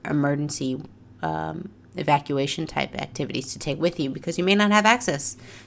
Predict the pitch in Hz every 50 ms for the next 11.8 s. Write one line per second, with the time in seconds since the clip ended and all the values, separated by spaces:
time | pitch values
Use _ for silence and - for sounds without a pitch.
0 | - - - - 185 185 180 160 175 180 180 190 208 220 202 - 123 - 160 143
1 | 139 135 143 156 160 156 156 160 160 160 165 165 165 170 160 - 170 170 165 165
2 | 170 170 165 165 - - 147 165 180 202 208 202 196 196 - - 170 160 165 165
3 | 165 165 170 170 165 - - - - 156 151 165 165 160 160 160 - - - -
4 | - - - - 196 202 202 170 - - 156 147 151 147 147 156 151 151 - 165
5 | 165 165 160 147 - 139 127 131 135 135 147 143 147 147 - 131 123 - - 156
6 | 139 143 139 139 - 135 127 123 - - - 151 143 143 147 - - - - 160
7 | 160 - 175 165 156 156 - 156 147 - 147 143 - 156 156 - - - 65 -
8 | - - - 147 151 143 139 139 139 - - 139 143 143 139 - - 139 139 139
9 | 139 143 - 139 131 143 143 - 131 127 127 - - - 127 120 - - - -
10 | - - - - - 143 143 139 139 - - - 151 - - 156 156 160 165 156
11 | 156 151 - - 165 156 151 156 170 190 202 202 208 202 -